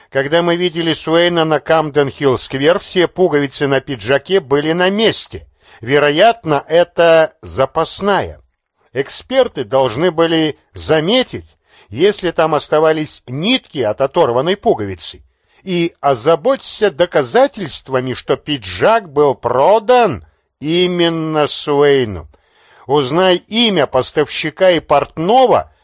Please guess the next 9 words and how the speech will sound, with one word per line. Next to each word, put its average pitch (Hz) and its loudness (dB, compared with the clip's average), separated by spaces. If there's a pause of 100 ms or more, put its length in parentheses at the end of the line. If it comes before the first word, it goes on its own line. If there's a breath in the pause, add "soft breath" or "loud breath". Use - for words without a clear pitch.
(100)
подгонявшего 170 0
пиджак. 180 -2 (420 soft breath)
Но 156 0
всё - -2
это, 226 2
пожалуй, 190 2
ждёт 147 0 (240 soft breath)
до 127 0
завтра". 95 -4